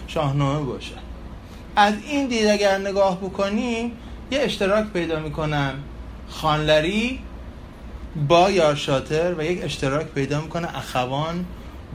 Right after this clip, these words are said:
با جلال خالق مطلق. اینه که هر دوشون شایستگی هایی داشتند، هم اخوان هم خالق مطلق،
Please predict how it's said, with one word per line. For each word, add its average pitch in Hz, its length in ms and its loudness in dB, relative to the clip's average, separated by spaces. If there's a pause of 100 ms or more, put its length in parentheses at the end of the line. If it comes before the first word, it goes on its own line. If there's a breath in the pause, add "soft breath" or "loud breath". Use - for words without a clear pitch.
(100)
با 160 520 4
جلال 139 360 0
خالق 127 380 -4
مطلق. 117 580 -4 (760 loud breath)
اینه 240 260 2
که 247 220 2
هر 185 300 2
دوشون 226 400 -2
شایستگی 170 680 0
هایی 196 260 0
داشتند، 196 720 -2 (580 loud breath)
هم 175 160 0
اخوان 156 640 0 (120)
هم 147 260 -2 (480)
خالق 139 280 4
مطلق، 135 540 2